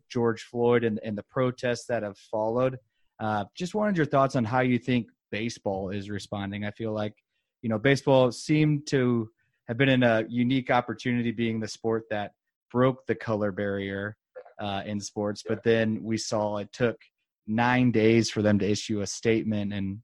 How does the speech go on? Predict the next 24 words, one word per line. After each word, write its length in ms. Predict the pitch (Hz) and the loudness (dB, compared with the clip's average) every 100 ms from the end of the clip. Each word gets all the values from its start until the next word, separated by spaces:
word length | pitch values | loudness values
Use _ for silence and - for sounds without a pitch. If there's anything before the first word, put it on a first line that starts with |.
| _ - | _ -8
I 60 | |
think 160 | 110 147 | -6 -4
they 80 | 165 | -4
were 120 | 107 | -4
the 80 | 98 | -6
last 380 | 104 113 - _ | -4 -4 -6 _
pro 320 | - 127 156 | -4 2 2
league 360 | 117 98 92 - | 2 0 -4 -10
to 140 | 95 | -10
issue 280 | 101 - 95 | -10 -10 -10
a 40 | |
statement. 500 | - 98 85 92 95 | -10 -10 -8 -8 -10
So 220 | 104 98 - _ _ _ _ _ _ _ _ - | -8 -10 -12 _ _ _ _ _ _ _ _ -6
just 160 | 170 | -2
was 120 | 208 - | 0 2
curious 340 | 160 156 143 | 4 4 6
your 140 | 139 | 4
thoughts 280 | 131 123 120 | 4 4 4
on 120 | 113 | 4
how, 300 | 110 113 107 - | 6 6 4 2
how 200 | 127 120 | 2 4
baseball 600 | 104 107 117 - 98 98 | 4 2 0 0 -4 -4
is 120 | 95 | -6
handling 500 | 107 101 101 98 | -8 -8 -8 -8